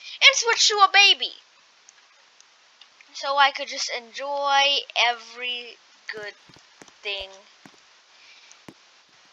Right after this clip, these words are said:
that ox could do.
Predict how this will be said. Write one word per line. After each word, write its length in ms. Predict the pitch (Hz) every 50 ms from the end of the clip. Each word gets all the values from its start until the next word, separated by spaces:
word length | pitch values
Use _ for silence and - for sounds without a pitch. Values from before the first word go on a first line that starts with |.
| _ _ _ _ _ _ - - - - - - - - _ _ _ _ _ - 240 233 226 220 220 214
that 240 | 226 214 196 - - -
ox 300 | 202 196 180 - - -
could 160 | - - - _ - -
do. 160 | - 302 285